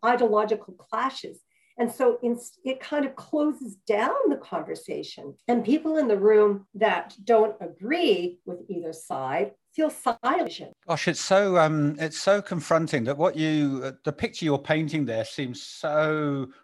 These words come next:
Speaker 2: reminiscent of so <laughs> many settings that I've been to and been in, in universities in Australia, but also around the world. I, I, I wonder if you can help us understand if, if you have insight into this, because the,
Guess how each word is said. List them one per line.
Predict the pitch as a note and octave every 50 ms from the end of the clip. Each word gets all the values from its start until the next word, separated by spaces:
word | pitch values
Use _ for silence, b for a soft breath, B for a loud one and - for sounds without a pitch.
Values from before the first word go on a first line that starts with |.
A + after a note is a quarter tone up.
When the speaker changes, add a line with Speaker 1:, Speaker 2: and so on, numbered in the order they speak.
| B _
Speaker 2:
reminiscent | - B2 C3 B2+ B2+ B2+ B2+ C3 C#3+ C#3+ - - A2 F2+ F#2+ -
of | A2+ G#2+ -
so | - D#3 C#3+ C#3+ - -
<laughs> | -
many | F#3+ A3+ F3+ -
settings | D3+ C#3+ - - D#3 D3 - D3+ B2+ A2
that | - C3+ - A#2
I've | A2+ A2 A2 -
been | B2 A#2+ A#2+ A#2 A#2+
to | A2+ - A#2 F#2+ F#2 F#2+ F2+ - b b b b b b b b
and | A2 G#2+ G#2+
been | - A#2+ A2+ A2 G2+
in, | G#2+ A#2+ A#2 A2+ G2+
in | G2 G2 G2+
universities | G#2 A2 A2 G#2+ G#2 G#2 A2 G#2+ G#2 - - - B2 G#2+ G2 F#2 -
in | A2 A2
Australia, | G#2+ - - - A#2+ A#2 A2 F#2+
but | E2+ A2 G#2+
also | A2+ A2+ - - -
around | A#2 A2 G#2+ A2 A2 A2 A2 G#2+
the | A2 A2
world. | B2+ D3+ E3+ D#3+ C3 B2
I, | C#3+ D3+ D3 B B B B B B B B
I, | F#3+
I | F#3+ G3 - -
wonder | G#3+ A3 C#4+ E4 E4+ F#4+
if | F4+ D4+ - C4
you | A#3+
can | - A3 G3
help | F#3 G#3+ G3+ -
us | F#3 - -
understand | F3+ E3 D#3 - - - E3 D#3 D#3 D3+ D3+ D3 C3 - D3+
if, | C#3+ C#3+ - -
if | - - - C#3 C#3 -
you | D3 B2+
have | B2+ C3 A#2
insight | C3 C3 C#3+ - E3 C#3 A2+ A2+
into | A2+ G#2 - -
this, | G#2+ G#2 F#2 - - - - - - - -
because | - B2+ - - C#3+ B2+ B2+ - -
the, | - C#3 C3 C3+ C3+ B2+